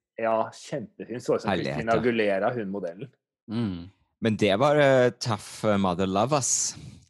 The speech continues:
Speaker 1: Ja, gud! <laughs> Bare du vinner, så er det greit. Også sånn som du holdt på med de høye hælene. Jeg tenkte sånn,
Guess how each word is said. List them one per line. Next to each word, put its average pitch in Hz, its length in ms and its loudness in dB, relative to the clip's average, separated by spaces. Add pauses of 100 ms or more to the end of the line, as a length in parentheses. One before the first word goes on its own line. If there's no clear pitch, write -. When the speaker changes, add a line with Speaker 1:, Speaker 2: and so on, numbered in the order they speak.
(600)
Speaker 1:
Ja, 160 180 6
gud! 370 400 10 (440)
<laughs> - 380 2
Bare 208 260 8
du 175 140 8
vinner, 175 380 8
så 170 140 6
er 170 120 6
det 151 60 0
greit. - 360 2 (240)
Også 165 240 2
sånn 170 180 2
som 151 80 -2
du 170 60 6
holdt 165 200 4
på 117 100 -4
med 131 100 -2
de 139 80 4
høye 147 180 6
hælene. 117 300 2
Jeg - 80 -8
tenkte 123 240 -2
sånn, 127 160 4